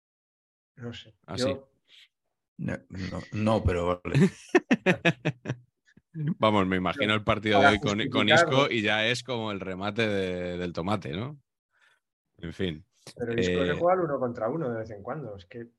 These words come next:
Speaker 1: madre mía.
Speaker 2: Sí. Oye, por cierto, hoy has dicho, Carleto, que es un día histórico.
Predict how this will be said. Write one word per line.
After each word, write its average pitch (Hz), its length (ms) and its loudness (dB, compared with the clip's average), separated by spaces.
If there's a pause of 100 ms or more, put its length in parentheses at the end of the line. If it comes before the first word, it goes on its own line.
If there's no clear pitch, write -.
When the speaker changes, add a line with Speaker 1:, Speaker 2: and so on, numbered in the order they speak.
(500)
Speaker 1:
madre 101 200 -16
mía. 95 220 -16 (540)
Speaker 2:
Sí. 85 340 -8 (140)
Oye, 107 140 0
por 87 160 -4
cierto, 101 320 -2
hoy 101 260 0
has 90 180 -4
dicho, 98 240 -4
Carleto, 98 380 0
que 87 60 -4
es 82 100 -8
un 90 120 -6
día 90 340 0
histórico. 95 680 -4